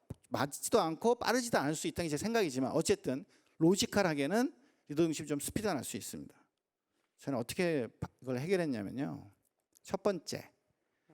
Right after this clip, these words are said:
조직을 엔드투엔드로 만들자 이렇게 결정을 했습니다. 그러니까 모든 우리 회사의 고객 관련 조직은 다 프로젝트 티에프야 이렇게 생각하시면 돼요.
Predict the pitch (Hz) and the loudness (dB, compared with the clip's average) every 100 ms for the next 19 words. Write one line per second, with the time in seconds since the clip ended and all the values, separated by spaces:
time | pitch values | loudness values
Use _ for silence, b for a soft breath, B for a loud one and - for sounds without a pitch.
0 | _ - 160 185 151 156 190 185 160 151 | _ -2 2 4 2 0 -2 -2 -2 -2
1 | 120 101 107 90 - 147 110 - 104 107 | -2 -4 -10 -14 -12 -10 -8 -10 -10 -10
2 | - - - - _ _ _ - 143 180 | -12 -14 -20 -20 _ _ _ -4 0 2
3 | 160 95 b b b b b b - 190 | 2 0 b b b b b b 0 2
4 | 233 247 226 233 185 175 185 185 185 190 | 4 4 2 2 0 2 2 2 2 2
5 | - 143 180 - 170 160 160 139 127 156 | 2 2 2 2 2 2 0 0 0 0
6 | 175 - 151 - 247 233 - - - 254 | 0 0 -2 2 2 2 -2 -4 0 0
7 | - 190 143 _ _ _ - 147 151 147 | 2 -2 -2 _ _ _ -10 -8 -6 -6
8 | 127 98 | -8 -10